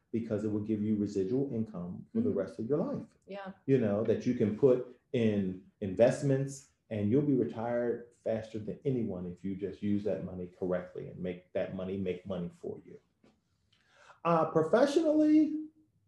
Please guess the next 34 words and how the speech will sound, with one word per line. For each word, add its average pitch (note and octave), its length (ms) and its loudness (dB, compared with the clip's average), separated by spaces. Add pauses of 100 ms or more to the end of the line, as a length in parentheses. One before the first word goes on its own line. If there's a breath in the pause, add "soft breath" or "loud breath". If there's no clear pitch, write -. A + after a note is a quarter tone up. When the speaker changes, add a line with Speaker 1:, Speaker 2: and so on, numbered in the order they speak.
(440)
Speaker 1:
I G#3 80 2
don't A#3+ 200 6
know, A3+ 200 6
because F3+ 300 2
my E3+ 120 2
journey, F#3 440 2
I D3+ 100 2
still E3 240 0
believe D#3 320 2
my C3 160 0
journey B2+ 540 -2 (260)
had C3+ 360 -2
to B2 60 2
go A2 440 0
through G#2+ 200 0
the G2+ 120 0
winding G2+ 640 -2
roads F#2+ 460 0
and F#2 140 -2
the F2+ 100 -8 (100)
hills G2+ 280 0
and F#2 80 -6
the F2 100 -8
obstacles G2 680 -6 (400 soft breath)
to A2 80 0
be G2+ 280 0
where G#2 220 0
I F2+ 140 -2
am. F#2+ 460 -4 (200 loud breath)
I G#2 140 -4
always A#2+ 360 2
believe G#2 800 0
that, F2+ 520 -2 (160)
um, F#2 400 -12